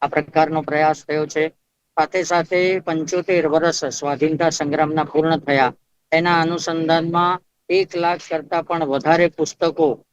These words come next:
બાવીસ હજાર જેટલી સ્કૂલોમાં અમે વિતરણ કરી અને આજે પણ કેટલીય સ્કૂલો એવી છે કે જે પોતે જાણતી નથી કે કયા પ્રકારે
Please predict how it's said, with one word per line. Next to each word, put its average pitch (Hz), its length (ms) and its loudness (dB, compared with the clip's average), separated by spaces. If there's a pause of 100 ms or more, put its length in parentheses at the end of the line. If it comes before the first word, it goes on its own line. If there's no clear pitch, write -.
(140)
બાવીસ 165 400 4
હજાર 160 280 2
જેટલી 156 340 -4
સ્કૂલોમાં 151 600 0 (420)
અમે 156 140 0
વિતરણ 151 400 0
કરી 165 340 4
અને 160 180 4
આજે 156 320 -2
પણ 170 200 -6
કેટલીય 180 500 0
સ્કૂલો 160 340 -2
એવી 151 260 2
છે 147 280 2 (460)
કે 156 100 2
જે 165 200 2
પોતે 175 520 2
જાણતી 151 520 0
નથી 156 380 2 (520)
કે 156 120 4
કયા 165 320 2
પ્રકારે 170 720 0